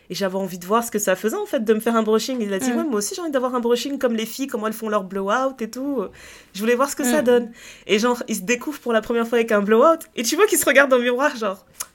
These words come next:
Speaker 1: mais je kiffe, en fait. <laughs> Mais c'est grave
Speaker 2: Mm,
Speaker 1: stylé,
Speaker 2: je suis
Speaker 1: en fait.
Speaker 2: grave beau, je suis grave beau.
Speaker 1: Et le truc est sorti, et les ques-, la question qui était repartagée par tout le monde, c'était, « Les filles, qu'est-ce que vous en pensez ? » <laughs>
Speaker 2: Ben,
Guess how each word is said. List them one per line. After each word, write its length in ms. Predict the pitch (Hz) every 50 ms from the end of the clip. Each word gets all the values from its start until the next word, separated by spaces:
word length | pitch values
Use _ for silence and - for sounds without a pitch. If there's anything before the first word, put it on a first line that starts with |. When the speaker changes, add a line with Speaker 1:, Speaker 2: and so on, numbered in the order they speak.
| _ -
Speaker 1:
mais 100 | 196 233
je 100 | 220 240
kiffe, 400 | 226 233 - - 508 587 - -
en 100 | 466 -
fait. 520 | 370 - 320 277 320 247 - - - - -
<laughs> 40 | -
Mais 80 | 403
c'est 200 | 403 - - 269
grave 200 | - 233 185 185
Speaker 2:
Mm, 140 | 220 226 226
Speaker 1:
stylé, 140 | 240 277 349
Speaker 2:
je 60 | 440
suis 100 | 508 466
Speaker 1:
en 40 | 349
fait. 60 | 220
Speaker 2:
grave 280 | 233 277 349 392 302 262
beau, 380 | 311 427 440 440 415 330 233
je 60 | 226
suis 160 | - - 269 233
grave 300 | - 226 285 349 349 277
beau. 100 | 240 -
Speaker 1:
Et 220 | 262 262 254 262 - 247 247
le 80 | 247 247
truc 260 | 240 - 349 359 -
est 60 | 320 240
sorti, 380 | - 254 247 - - 311 330 370 415 415 -
et 80 | - 233
les 140 | 226 233 226
ques-, 220 | 254 233 233 -
la 140 | 208 214 214
question 420 | 208 226 220 - - - 269 311 294 - -
qui 140 | - 226
était 200 | 202 196 - 220
repartagée 500 | 202 208 202 214 196 - - 190 180 208
par 160 | 226 226 190 -
tout 120 | - 202
le 80 | 196 226
monde, 120 | 285 285
c'était, « 440 | - - 196 - 208 196 202 202 - _ _ _
Les 100 | 185 196
filles, 280 | 196 - - 170 202 -
qu'est-ce 180 | - 214 - -
que 80 | 220
vous 180 | 190 175 175 170
en 80 | 160
pensez ? » 440 | 165 - 185 208 - - - 294 - - - _ _ _ - - - _ -
<laughs> 1400 | - - - _ - - - _ _ - - - - - - _ _ - _ _ _ _ _ _ _ - -
Speaker 2:
Ben, 240 | - 233 240 233 220